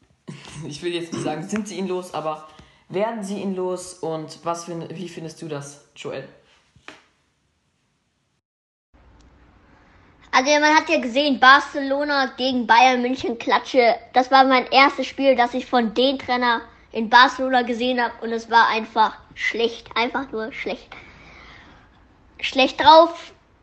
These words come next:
Speaker 2: schlecht gespielt und alles. Also, also Ernesto Valverde war jetzt auch nicht viel, viel besser. Hatten schon Erfolg, aber viel besser war jetzt auch nicht.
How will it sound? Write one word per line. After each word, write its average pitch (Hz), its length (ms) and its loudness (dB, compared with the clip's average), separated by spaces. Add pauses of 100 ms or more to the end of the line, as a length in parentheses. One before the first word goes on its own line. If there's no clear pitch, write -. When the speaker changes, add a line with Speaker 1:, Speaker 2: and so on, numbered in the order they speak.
(280)
Speaker 2:
schlecht 269 320 -4
gespielt 269 600 4 (240)
und 240 160 -4
alles. 233 420 2 (760)
Also, 285 380 6 (1500)
also 277 180 4
Ernesto 302 640 0
Valverde 277 640 2
war 247 180 4
jetzt 240 140 -6
auch 240 140 0
nicht 254 260 -4
viel, 320 680 0
viel 320 260 -2
besser. 320 460 6 (1120)
Hatten 277 400 0
schon 277 380 0 (100)
Erfolg, 285 720 0
aber 254 380 4 (580)
viel 302 200 2
besser 277 300 2
war 262 160 8
jetzt 240 120 -2
auch 262 220 4
nicht. 254 280 0